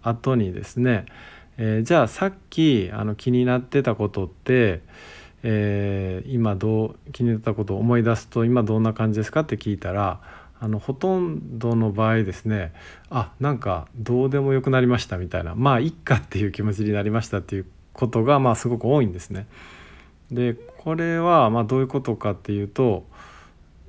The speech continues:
えっと、やっぱりこう、体の状態が悪い状態、こう、リラックスしてない、えー、状態の時にっていうのは、こう、やっぱりこう、その時の固まった思考であったりとか、考え方っていうのがこう、自然に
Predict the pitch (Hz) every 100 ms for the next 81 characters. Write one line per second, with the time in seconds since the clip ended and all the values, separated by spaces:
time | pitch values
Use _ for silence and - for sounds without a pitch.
0 | 339 - - 117 - 135 160 135 - -
1 | 147 151 147 143 135 139 139 139 127 131
2 | 135 107 107 101 101 95 - 98 92 90
3 | 92 110 117 113 - 101 - 113 98 90
4 | 87 - - - - - - 107 101 107
5 | 101 - 101 98 98 - - - - 165
6 | 131 135 139 - 117 120 135 123 95 -
7 | - - 139 135 123 113 101 - 113 -
8 | 117 101 101 92 127 131 131 127 127 123
9 | 120 120 - - 117 123 123 117 - 98
10 | - - 101 101 104 95 - 92 85 87
11 | - 85 - - 110 104 98 95 98 98
12 | 95 - - - - 135 113 92 85 104
13 | - 104 104 98 98